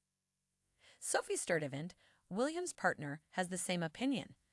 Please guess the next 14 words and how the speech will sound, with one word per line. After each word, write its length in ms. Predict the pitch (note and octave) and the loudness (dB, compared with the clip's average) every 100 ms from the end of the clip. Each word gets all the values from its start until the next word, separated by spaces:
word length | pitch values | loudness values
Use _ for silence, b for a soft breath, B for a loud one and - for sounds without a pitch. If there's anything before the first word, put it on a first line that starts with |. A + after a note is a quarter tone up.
| B B B | B B B
that 160 | A3+ A#3 | 4 4
Instagram 640 | C#4+ E4+ F4+ A#3+ D#3+ D3+ | 2 0 0 2 2 0
has 220 | D3 D#3 E3 | -2 -2 2
not 280 | F#3+ B3 | 4 4
been 160 | F#3 E3+ | 0 0
listening 380 | D#3+ - D#3+ D3+ | -2 -2 -2 -2
to 140 | D#3 | -4
its 160 | C#3 - | -4 -4
users 420 | F3+ A3 C4+ D4 b - | -2 0 0 -2 b -4
and 120 | G3 | 2
lacks 240 | F#3 F#3 - | 6 6 4
visibility 540 | D#3+ D3 F3+ A#3 D3+ | -2 2 2 2 0
for 160 | C3+ C#3+ | -4 -6
creators. 640 | - D#3 G#3+ F#3 - | -2 0 0 -2 -4